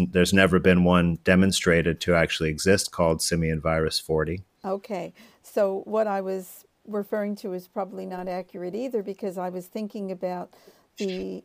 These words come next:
Speaker 2: vaccine being contaminated with a toxin, which may, whi-, which is not a virus,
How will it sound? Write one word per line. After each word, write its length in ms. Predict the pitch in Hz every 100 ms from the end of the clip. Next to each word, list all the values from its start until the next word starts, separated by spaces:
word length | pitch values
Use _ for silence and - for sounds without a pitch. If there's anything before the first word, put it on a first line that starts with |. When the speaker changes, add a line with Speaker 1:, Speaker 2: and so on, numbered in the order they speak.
| -
Speaker 2:
vaccine 720 | 185 202 208 - - 233 220
being 240 | 196 202
contaminated 840 | 190 202 185 226 220 220 185 175 175
with 200 | 185 -
a 140 | 202 190
toxin, 680 | - 196 202 - 180 196 262
which 240 | 185 -
may, 340 | 202 190 190 196
whi-, 240 | - 202 190
which 260 | 202 190
is 160 | 196 180
not 220 | 196 190
a 40 | 190
virus, 560 | 185 165 180 247 -